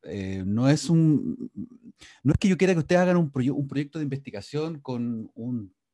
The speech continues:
una tremenda bibliografía, porque no se puede, no alcanzamos. Y, eh, en ese sentido, eh, o sea, n-, no puedo yo estar tan perdido en el mundo. Si yo tengo años de experiencia haciendo clases, haciendo proyectos, re-, revisando cuestiones, armando,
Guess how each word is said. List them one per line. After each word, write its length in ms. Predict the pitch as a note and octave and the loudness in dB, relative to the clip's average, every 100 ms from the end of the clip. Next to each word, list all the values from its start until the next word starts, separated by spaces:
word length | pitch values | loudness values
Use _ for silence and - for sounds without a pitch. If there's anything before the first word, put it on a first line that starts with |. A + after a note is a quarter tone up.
| _ | _
una 220 | - A#2 A2+ | -10 -8 -8
tremenda 560 | A2+ C3 D#3 D#3+ C#3+ | -4 0 0 0 0
bibliografía, 540 | C#3+ B2+ A#2 A2+ D#3+ F3 | 2 0 -2 -6 -6 -6
porque 240 | D3+ C#3 | -6 -4
no 100 | C3 | -6
se 140 | B2 - | -4 -6
puede, 240 | E3+ D#3 | -4 -2
no 80 | A2 | -4
alcanzamos. 680 | G#2 F2 - E3+ D#2+ D#2 F#2 | -6 -12 -6 -4 -4 -8 -12
Y, 200 | F2 D#2 | -12 -12
eh, 240 | - D2 - | -14 -16 -12
en 100 | G2 | -12
ese 140 | G#2 | -12
sentido, 720 | G#2 F#2+ - A#2 A2+ G#2+ F2+ _ _ _ | -12 -12 -8 -6 -4 -4 -6 _ _ _
eh, 280 | G1+ - _ _ _ _ _ _ | -20 -20 _ _ _ _ _ _
o 60 | G2+ | -20
sea, 120 | - - | -18 -14
n-, 440 | F#2 - D#2 D#2 - | -12 -12 -12 -16 -10
no 180 | F#2+ G2 | -10 -4
puedo 140 | B2 | -2
yo 80 | C#3 | -2
estar 220 | C#3 C3+ _ | -2 -10 _
tan 160 | B2+ - | -6 -4
perdido 300 | G2 D3+ D3+ | -4 0 0
en 80 | |
el 80 | A#2+ | 0
mundo. 300 | C#3+ E3+ D#2 | 0 0 -2
Si 180 | D2+ F2+ | -8 -10
yo 100 | F#2 | -10
tengo 320 | G#2 F#2+ F#2+ - | -8 -8 -8 -6
años 300 | A2+ A2+ G#2+ | -6 -6 -6
de 80 | |
experiencia 400 | G#2+ - G#2+ A2 A2+ | -10 -10 -12 -10 -12
haciendo 260 | G#2 F#2+ | -12 -12
clases, 500 | - G#2+ A2 G#2+ F#2+ - _ - _ _ - | -8 -8 -6 -10 -10 -12 _ -20 _ _ -20
haciendo 380 | - - - G#2 | -16 -12 -6 -4
proyectos, 680 | F#2+ F#2 G#2 G2 - G2 G2 | -4 -2 -4 -6 -6 -4 -4
re-, 180 | F#2 - | -8 -14
revisando 520 | D#2+ F#2+ F2 A2 G2+ | -12 -10 -6 -4 -4
cuestiones, 520 | F#2+ F2 A2 G2+ G2 | -6 -10 -6 -4 -4
armando, 600 | G2 F2+ G#2+ A2+ G#2 G2+ | -4 -4 -2 -2 -2 -6